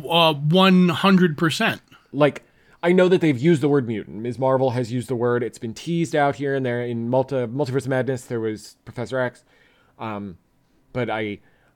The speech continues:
Speaker 2: I'm sure that M C U is currently now just holding its collective breath with these, like, "Let's see who we can rise up, who, who, which cream will rise to the top out of these characters." Um,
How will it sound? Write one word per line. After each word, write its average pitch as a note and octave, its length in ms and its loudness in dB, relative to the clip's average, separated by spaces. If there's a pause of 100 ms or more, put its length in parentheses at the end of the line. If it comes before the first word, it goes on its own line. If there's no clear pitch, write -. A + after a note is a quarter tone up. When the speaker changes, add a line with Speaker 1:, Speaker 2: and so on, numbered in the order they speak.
(520)
Speaker 2:
I'm C3+ 240 -2
sure A#2+ 720 0 (480)
that A2+ 300 -6 (320)
M C3+ 120 -4
C D3 180 -6
U C#3 120 2
is C3+ 80 -2
currently D3+ 320 -4
now D3+ 220 -2
just C3+ 140 -16
holding B2+ 300 -4
its B2+ 140 -10
collective C3+ 500 -6
breath E3+ 300 0
with C#3+ 160 -4
these, C3 280 -4
like, A#2 260 -4
"Let's B2 260 -8
see C#3 200 -6
who C3+ 120 -4
we C#3 180 -4
can C3 160 -8
rise C3 340 0
up, C#3 280 -2
who, C3 140 -6
who, C#3 80 0
which C#3 260 -4
cream E3+ 320 -2
will D#3 120 0
rise D3 240 0
to C3+ 80 -14
the C#3+ 80 -8
top D3+ 220 -2
out B2 60 -2
of A2+ 60 -6
these B2+ 140 -8
characters." B2+ 500 -4 (680)
Um, A2 420 -6